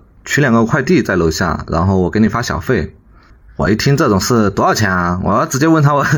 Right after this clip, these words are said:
<laughs> 我说：“多少钱啊？”他说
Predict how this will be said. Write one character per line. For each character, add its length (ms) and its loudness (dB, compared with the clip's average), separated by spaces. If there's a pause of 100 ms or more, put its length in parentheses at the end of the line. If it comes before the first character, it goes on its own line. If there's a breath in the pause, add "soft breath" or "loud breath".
(120)
<laughs> 260 -14
我 80 -2
说 80 0
：“多 120 0
少 100 2
钱 140 0
啊？” 340 -2 (560 loud breath)
他 180 -4
说 360 2